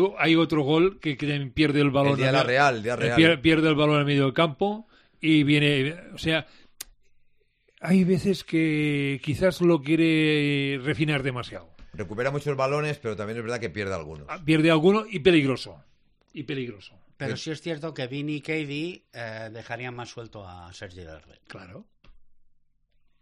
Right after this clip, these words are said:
Speaker 3: Y disfrutaríamos más de su buen fútbol.
Speaker 1: Yo me,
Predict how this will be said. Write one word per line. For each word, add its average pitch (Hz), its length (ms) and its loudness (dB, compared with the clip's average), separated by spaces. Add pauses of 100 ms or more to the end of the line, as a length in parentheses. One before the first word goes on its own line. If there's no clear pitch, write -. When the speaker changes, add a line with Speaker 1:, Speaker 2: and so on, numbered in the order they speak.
(100)
Speaker 3:
Y 117 140 -18 (140)
disfrutaríamos 101 840 -14
más 92 200 -18
de 95 140 -16
su - 160 -18
buen 90 180 -16
fútbol. 90 380 -20 (1200)
Speaker 1:
Yo 190 160 0
me, 240 120 -6